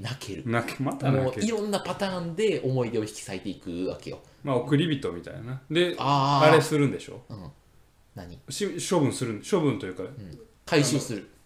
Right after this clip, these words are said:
Speaker 1: 回収して、
Speaker 2: うん。
Speaker 1: 初期化して、またどっかに出荷するんでしょ？
Speaker 2: あのー、なんていうの？かい-、えっとね、パ-、パターンがあって、
Speaker 1: うん。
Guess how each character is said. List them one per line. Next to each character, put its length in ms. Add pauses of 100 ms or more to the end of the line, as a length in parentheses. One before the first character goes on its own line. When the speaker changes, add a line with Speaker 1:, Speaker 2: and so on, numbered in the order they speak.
(400)
Speaker 1:
回 160
収 160
し 120
て、 80
Speaker 2:
う 260
ん。 220
Speaker 1:
初 160
期 100
化 140
し 80
て、 80
ま 120
た 120
ど 100
っ 40
か 100
に 40
出 140
荷 80
す 100
る 60
ん 60
で 60
し 80
ょ？ 40 (220)
Speaker 2:
あ 180
の 1200
ー、 40
な 140
ん 20
て 80
い 40
う 40
の？ 200 (140)
か 100
い-、 200
え 60
っ 40
と 80
ね、 340
パ-、 220 (640)
パ 140
タ 80
ー 180
ン 40
が 120
あ 200
っ 20
て、 220
Speaker 1:
う 40
ん。 220